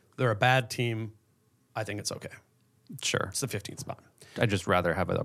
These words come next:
Speaker 2: be a point guard or a wing.
Speaker 1: Uh, then
Speaker 2: But,
Speaker 1: and
Speaker 2: um,
Speaker 1: it could happen. Like,
Speaker 2: it could.
Speaker 1: honestly, they, you could just cut him.
Speaker 2: Yeah.
Speaker 1: It's nine hundred K.
Speaker 2: That's true.
Speaker 1: Uh, okay, real quickly, three bigs related questions. Um,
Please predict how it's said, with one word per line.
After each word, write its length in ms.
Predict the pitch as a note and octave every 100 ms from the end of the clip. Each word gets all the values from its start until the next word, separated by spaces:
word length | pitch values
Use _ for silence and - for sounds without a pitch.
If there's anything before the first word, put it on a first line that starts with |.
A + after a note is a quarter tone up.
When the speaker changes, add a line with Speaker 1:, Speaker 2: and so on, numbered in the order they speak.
| F2+ -
Speaker 2:
be 80 |
a 80 | F2
point 280 | - F#2 F2+
guard 180 | F2+ F2+
or 60 |
a 80 | F#2+
wing. 340 | G2 F#2+ F#2+ F#2 -
Speaker 1:
Uh, 120 | F3+ - -
then 360 | D3+ B2+ A#2+ - _ _ -
Speaker 2:
But, 280 | D3 - - _ _ _ -
Speaker 1:
and 60 | F#3+
Speaker 2:
um, 60 |
Speaker 1:
it 60 | F#3
could 120 | F3+
happen. 240 | G#3 - -
Like, 160 | C3 B2+ -
Speaker 2:
it 20 |
could. 100 | B2+
Speaker 1:
honestly, 440 | D#3+ F2+ F3+ F#3 - -
they, 140 | A#2+
you 180 | A2+ A#2
could 120 | A2+
just 160 | G#2+ -
cut 160 | -
him. 80 | - -
Speaker 2:
Yeah. 180 | A#2 - - _ _ _
Speaker 1:
It's 240 | A#2 - A#2+
nine 160 | G#2
hundred 220 | G2 G2+
K. 100 | - - -
Speaker 2:
That's 180 | A2 -
true. 200 | - - - _ -
Speaker 1:
Uh, 640 | D#3 C#3 C3+ C3 B2 A#2 - _
okay, 240 | G3+ - - _ -
real 140 | G3
quickly, 480 | G3 F3 E3+ D#3 D#3 - -
three 420 | F#3 G3+ G3+ F#3+ -
bigs 260 | B2+ D3 C3
related 340 | C3+ B2+ A#2+ -
questions. 640 | A#2+ - A#2+ G#2+ G#2+ - - - - _ -
Um, 440 | C3+ A#2+ G#2+ G2+